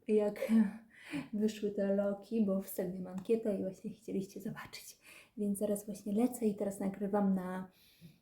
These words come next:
mm, na dwa baty, że tak powiem.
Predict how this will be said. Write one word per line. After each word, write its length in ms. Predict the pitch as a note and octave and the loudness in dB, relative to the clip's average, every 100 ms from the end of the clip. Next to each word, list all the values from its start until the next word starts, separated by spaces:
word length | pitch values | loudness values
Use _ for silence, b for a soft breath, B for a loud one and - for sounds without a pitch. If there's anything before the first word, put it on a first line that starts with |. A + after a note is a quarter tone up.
| _ | _
mm, 560 | G#3+ G3+ F#3+ F#3+ F#3+ F3+ - - | 2 4 2 0 -2 -2 -8 -8
na 80 | G3+ | -6
dwa 180 | F#3+ G3+ | 2 4
baty, 340 | G3+ G3 - - | 4 2 -4 -14
że 100 | - | -12
tak 160 | G3+ F#3+ - | -10 -8 -8
powiem. 200 | G#3+ G3+ | -8 -8